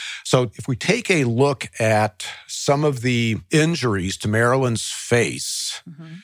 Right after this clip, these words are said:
Speaker 1: they are not up and down, like, from the forehead down to the chin. Some of them are actually across her face, side to side.
Speaker 2: Mm-hmm.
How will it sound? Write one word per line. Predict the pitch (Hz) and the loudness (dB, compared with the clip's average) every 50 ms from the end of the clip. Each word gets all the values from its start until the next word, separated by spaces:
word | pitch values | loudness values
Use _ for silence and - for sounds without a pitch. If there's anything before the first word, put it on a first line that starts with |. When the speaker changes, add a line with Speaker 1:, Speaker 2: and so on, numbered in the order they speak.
| _ _ _ _ - | _ _ _ _ -2
Speaker 1:
they | - 117 139 160 143 110 - | 0 2 2 2 2 0 0
are | - 120 120 120 117 113 113 110 - - | 0 2 2 4 4 2 2 0 -2 -4
not | 190 151 156 165 170 175 | -2 0 2 4 4 4
up | 160 151 - - | 2 2 0 -2
and | 139 123 110 | -6 -6 -2
down, | 117 120 135 135 127 95 85 87 95 98 107 107 | -2 0 0 0 -2 -4 -4 -6 -8 -10 -8 -4
like, | 110 110 101 95 90 - | -2 0 0 -2 -4 -6
from | - 127 117 113 113 107 | -4 -2 -2 -2 -2 -4
the | 95 87 | -6 -4
forehead | - - 131 131 117 - 127 120 110 101 | -2 0 0 0 0 0 0 -2 -2 -2
down | 87 107 110 113 117 117 120 117 | 0 0 0 2 2 0 0 -2
to | - 120 | -4 -4
the | 92 87 87 | -4 -4 -4
chin. | - - - 170 196 147 98 92 98 | -4 -2 0 0 0 0 0 0 -2
Some | - - 160 170 196 | 0 2 2 2 2
of | 202 180 123 | 0 0 0
them | 120 110 107 104 | 0 0 0 0
are | 101 92 101 | 0 2 4
actually | 117 127 120 - - 120 117 104 | 4 2 2 0 -4 -4 -4 -4
across | 82 82 - - - - 123 117 127 151 156 - - | -4 -6 -8 -8 -2 2 2 4 4 2 0 -2 -6
her | 165 160 | -6 -6
face, | 135 - - 156 160 175 202 185 - - - - - - | -6 -2 -2 -2 0 -2 -2 -4 -8 -10 -10 -12 -12 -6
side | - - 135 127 131 127 - | 0 2 4 4 4 2 -2
to | - 104 | -6 -8
side. | - - - 92 95 101 113 147 180 190 - - _ _ _ - - - | -6 -4 -2 0 0 2 0 0 -2 -6 -10 -16 _ _ _ -20 -16 -14
Speaker 2:
Mm-hmm. | 175 170 190 190 | -12 -12 -10 -10